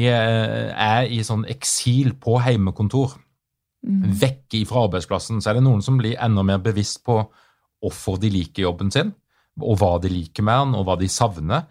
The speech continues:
Speaker 1: ehm, på den fysiske arbeidsplassen. Men så er det jo også sånn at det å være lenge vekke fra det vante arbeidsmiljøet og,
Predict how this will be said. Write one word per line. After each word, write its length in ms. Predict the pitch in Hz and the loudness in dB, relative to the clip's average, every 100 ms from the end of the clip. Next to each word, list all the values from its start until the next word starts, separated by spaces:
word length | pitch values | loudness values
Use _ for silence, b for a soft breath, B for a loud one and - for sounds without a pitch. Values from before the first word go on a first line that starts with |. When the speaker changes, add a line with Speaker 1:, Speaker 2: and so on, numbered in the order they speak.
| b b b | b b b
Speaker 1:
ehm, 1200 | 107 104 98 95 92 87 85 82 82 85 80 87 82 | 2 4 4 2 2 0 -2 -2 -2 -4 -6 -10 -4
på 160 | 101 95 | 0 2
den 120 | 95 | 0
fysiske 440 | 95 82 87 - | -2 -4 -6 -2
arbeidsplassen. 680 | 92 85 82 90 - 135 165 B B B | -2 -2 -4 -6 -4 -6 -6 B B B
Men 100 | 104 | 2
så 100 | 131 | 4
er 40 | |
det 80 | 135 | 4
jo 60 | 107 | 4
også 220 | 151 196 151 | 2 0 0
sånn 140 | 131 | 0
at 140 | 135 131 | 0 0
det 120 | 113 | 0
å 80 | 123 | 2
være 200 | 113 123 | 2 2
lenge 280 | 120 104 107 | 2 0 -2
vekke 640 | 131 - _ _ 110 127 | -4 -8 _ _ -2 -2
fra 160 | - 107 | -2 0
det 80 | |
vante 320 | 113 117 - 104 | 2 0 0 0
arbeidsmiljøet 960 | 101 92 87 - 92 92 95 113 117 | 2 0 -2 -2 -2 0 0 0 -2
og, 240 | 98 95 | -4 -4